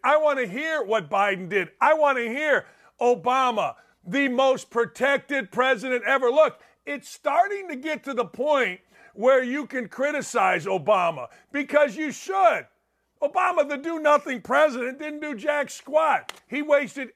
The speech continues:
eight years, and all he did was divide the country,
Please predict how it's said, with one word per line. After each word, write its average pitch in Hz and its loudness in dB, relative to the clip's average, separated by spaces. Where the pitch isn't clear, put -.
eight 277 -4
years, 285 -2
and 262 -4
all 277 4
he 262 -2
did 277 -4
was 254 -6
divide 262 2
the 262 -8
country, 254 -2